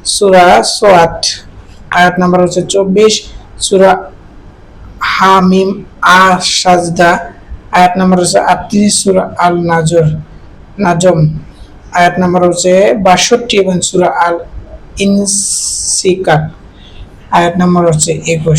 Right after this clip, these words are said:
তো প্রিয় শিক্ষার্থীরা, ছোট্ট এই ভিডিওর মাধ্যমে আটচল্লিশ পৃষ্ঠা অ্যান্সারটা আমি দিয়ে দিলাম। ভিডিওটি কেমন লেগেছে কমেন্টের মাধ্যমে জানিয়ে দাও। পরবর্তী ভিডিও পেতে চ্যানেলটিকে সাবস্ক্রাইব করে এবং পেজকে ফলো দিয়ে রাখো।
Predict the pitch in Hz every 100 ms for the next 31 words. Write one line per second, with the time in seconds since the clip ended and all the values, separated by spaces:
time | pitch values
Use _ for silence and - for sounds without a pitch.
0 | - 170 - 180 180 196 - 202 196 185
1 | 190 - - - - 220 - 202 180 175
2 | 170 175 165 160 175 170 156 180 175 160
3 | 180 - 175 160 156 - 160 160 156 160
4 | 160 180 226 220 175 175 175 180 175 175
5 | 175 180 170 165 160 165 160 160 156 156
6 | 156 151 156 208 - - - - - -
7 | - 214 208 208 220 214 - 220 214 180
8 | 175 180 180 180 165 175 170 180 165 165
9 | 175 170 165 190 - - 208 214 - 226
10 | 220 214 185 175 156 - 160 156 160 156
11 | 156 156 156 -